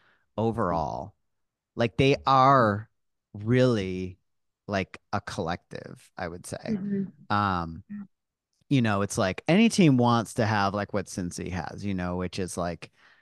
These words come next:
Speaker 1: eh, two amazing badass receivers and then a number three receiver who could be, like, the number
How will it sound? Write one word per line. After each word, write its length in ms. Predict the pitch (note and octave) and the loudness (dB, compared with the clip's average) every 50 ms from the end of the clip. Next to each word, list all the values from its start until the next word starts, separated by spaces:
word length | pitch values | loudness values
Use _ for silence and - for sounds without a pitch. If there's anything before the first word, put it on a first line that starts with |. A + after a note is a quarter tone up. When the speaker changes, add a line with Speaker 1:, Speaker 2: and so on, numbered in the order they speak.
| _ _ _ _ - | _ _ _ _ -14
Speaker 1:
eh, 40 | - _ _ _ _ _ - | -14 _ _ _ _ _ -10
two 460 | - - - D#3 D3+ D3+ D#3+ E3+ - - | -4 2 4 6 8 8 8 6 6 2
amazing 920 | C#3 C3 B2 B2 B2 A#2 A2+ A2+ A2+ A#2 A#2 A2+ G#2 A2 G#2+ G#2 G#2 G#2 G2 | 0 0 0 0 0 0 0 0 0 0 0 -2 -2 -2 -2 -2 -4 -6 -4
badass 500 | - A2 G#2 G2+ G#2 G#2 G#2 G2+ - - | -2 0 0 0 2 0 0 -2 -4 -6
receivers 840 | G#2 F#2+ - - G2+ F#2+ F2+ F#2+ F#2 F#2 F#2+ F#2 F#2 F#2 - - - - - _ _ _ _ _ _ _ _ _ _ _ _ _ - | -6 -6 -4 -6 -6 -4 -4 -4 -4 -4 -4 -4 -6 -8 -12 -14 -16 -18 -20 _ _ _ _ _ _ _ _ _ _ _ _ _ -4
and 140 | B2 A#2+ | -2 0
then 100 | A#2 A2 | 0 2
a 80 | A2 A2 | 0 0
number 240 | G#2+ A2 G#2+ A#2 A2 | 0 0 0 0 0
three 240 | - - G#2+ G2 F#2 | -2 -2 -2 -2 -2
receiver 480 | F#2 F#2+ F#2 - G2+ F2+ E2+ F#2 F2+ | -2 -4 -4 -4 -4 -2 -2 -2 -2
who 160 | G2+ G#2+ G#2 | 0 -2 -2
could 220 | F#2 - G#2 F2+ - | -2 -2 -4 -4 -4
be, 180 | F#2+ F2+ F#2+ | -6 -6 -4
like, 220 | F#2 F2 F2 - - | -4 -4 -6 -6 -6
the 100 | G2+ F#2+ | -6 -4
number 560 | F#2 F2 E2+ E2+ F2 E2+ E2+ E2 E2+ E2+ - | -4 -4 -4 -4 -2 -2 -2 -4 -6 -8 -12